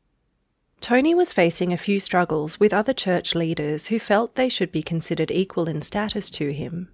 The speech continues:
some of whom left O I as a result. I'm told that in the U K there was a woman preacher who wanted to be part of O I, but male members took over her church.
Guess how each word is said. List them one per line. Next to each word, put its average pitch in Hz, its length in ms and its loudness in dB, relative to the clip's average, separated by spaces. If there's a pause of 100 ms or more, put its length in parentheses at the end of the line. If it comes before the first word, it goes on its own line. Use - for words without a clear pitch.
(260)
some 233 300 0
of 262 120 0
whom 180 260 4
left 160 420 0
O 185 160 2
I 147 220 0
as 147 260 -4
a 151 60 -4
result. 160 640 -4 (840)
I'm 240 160 6
told 277 300 4
that 370 140 2
in 294 120 4
the 208 80 8
U 175 180 2
K 180 400 0
there 185 140 2
was 208 160 4
a 226 40 6
woman 254 380 2
preacher 165 560 -2
who 170 160 0
wanted 226 380 2
to 190 80 0
be 175 120 -2
part 165 280 0
of 156 80 -4
O 165 200 0
I, 170 440 -2 (280)
but 240 140 4
male 240 260 6
members 175 440 2
took - 200 -2
over 170 220 0
her 147 140 -10
church. 175 640 -2